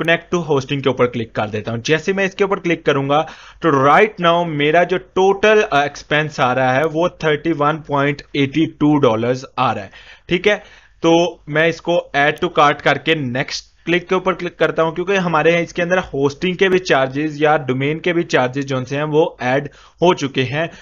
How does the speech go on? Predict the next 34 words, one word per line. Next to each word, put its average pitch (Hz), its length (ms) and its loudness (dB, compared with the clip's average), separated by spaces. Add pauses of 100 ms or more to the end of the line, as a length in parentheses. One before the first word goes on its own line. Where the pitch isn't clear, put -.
(140)
और 180 220 4
हमें 170 300 -2
दोनों 170 300 0
के 170 120 -2
दोनों 143 280 2
जो 135 200 0
से 143 100 -2
हैं 147 160 -2
totally 151 380 0
यहाँ 123 360 0
पर 135 140 2 (160)
अवेलेबल 127 460 0
मिल 120 180 0
जाएगा। 104 260 -6 (360)
थर्टी 170 240 0
वन 180 300 -2
पॉइंट 180 340 -2
एटी 151 280 0
टू 185 200 2
डॉलर 131 300 4
के 135 120 -2
अंदर 131 240 2 (120)
हमें 139 280 -4
एक 147 440 -4
वन 147 260 2
ईयर 160 160 2
के 156 120 0
लिए 151 260 2
होस्टिंग 135 400 -4
मिल 180 160 -2
रही 180 180 0
है, 175 180 2 (400)
उसके 156 300 0
अलावा 139 440 4